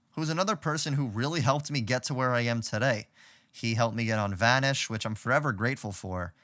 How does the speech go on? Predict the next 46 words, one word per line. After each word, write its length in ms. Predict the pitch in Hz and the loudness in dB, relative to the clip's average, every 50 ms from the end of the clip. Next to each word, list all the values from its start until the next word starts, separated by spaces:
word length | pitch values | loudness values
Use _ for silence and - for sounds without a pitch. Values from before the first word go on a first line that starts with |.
| _ _ _ _ _ _ _ | _ _ _ _ _ _ _
And 220 | - 104 101 98 98 | -2 -2 0 0 0
that's 140 | 117 - - | -2 -4 -4
a 40 | |
team 240 | 113 - 147 139 135 | -6 -4 -4 -2 0
I 60 | 123 | 2
never 260 | 110 113 120 123 135 127 | 2 2 2 2 0 -2
would 160 | 117 117 104 | 0 0 -2
have 120 | 101 92 | -2 -2
thought 180 | - 113 110 104 | -2 0 0 2
I 60 | 104 | 2
would 100 | 101 101 | 2 2
ever 200 | 123 127 127 110 - - | 2 2 0 -2 -2 -2
have 140 | - 104 95 | -2 -2 -2
a 40 | 95 | -4
chance 380 | - - - 101 101 98 - | -8 -4 -2 -2 -2 -2 -4
to 80 | - 95 | -8 -8
be 120 | 92 95 | -6 -6
a 60 | 95 | -6
part 280 | - - - 92 92 92 | -6 -4 -4 -2 -2 -2
of. 160 | 92 95 90 95 | -4 -4 -4 -4
And, 320 | 95 95 95 92 92 92 104 113 | -6 -6 -6 -8 -8 -10 -10 -8
you 100 | 110 113 | -6 -4
know, 200 | 110 107 110 113 _ _ _ _ _ _ _ _ | -4 -4 -4 -6 _ _ _ _ _ _ _ _
here 240 | - - 98 98 101 | -12 -6 -2 0 2
I 60 | 104 | 4
am. 240 | 113 131 127 101 - - - _ _ _ _ _ _ _ _ _ _ _ | 4 4 2 0 -4 -10 -18 _ _ _ _ _ _ _ _ _ _ _
But 240 | - 104 101 98 - _ _ _ _ _ _ _ | -2 0 0 0 -2 _ _ _ _ _ _ _
started 360 | - - - 160 175 190 185 | -8 -2 0 0 0 0 0
working 300 | 156 156 151 147 151 143 | 0 0 0 0 0 0
with 140 | 127 113 - | -2 -2 -2
him 220 | - - 147 160 | -2 -2 -2 0
and 120 | 175 170 139 | 0 -2 -2
Jaith, 480 | 110 107 104 104 104 101 - - - _ _ _ _ _ - | 0 0 0 0 -2 -2 -6 -10 -20 _ _ _ _ _ -4
and, 440 | 110 107 104 104 101 104 101 101 104 | -2 -2 -2 -2 -4 -4 -6 -6 -6
you 80 | 143 | -4
know, 140 | 147 139 - - | -4 -4 -4 -6
just 420 | 104 - 156 170 175 - - - - _ - _ _ _ _ _ _ _ - 113 104 | -6 -4 -2 -2 -2 -2 -4 -8 -12 _ -20 _ _ _ _ _ _ _ -16 -12 -6
doing 380 | 101 127 143 143 147 143 139 117 | -2 -2 0 0 0 0 0 2
their 200 | 120 123 127 123 | 2 2 2 2
videos 800 | 110 101 110 101 101 101 104 101 98 98 98 95 87 - - | 0 -2 -2 -2 -2 -2 -2 -2 -2 -2 -4 -6 -8 -10 -6
got 300 | 113 117 110 113 110 - | 0 2 2 2 2 0
me 240 | 113 110 110 107 107 - - | -2 -2 -2 -2 -2 -4 -2
a 100 | 113 110 | -2 -2
lot 640 | 104 104 101 101 104 104 107 110 110 113 - - | -2 -2 -4 -4 0 4 6 6 6 6 4 0
of 120 | 110 101 101 | -4 -2 0
other 460 | 101 101 95 101 98 98 98 98 | 0 0 0 0 -2 -2 -2 -4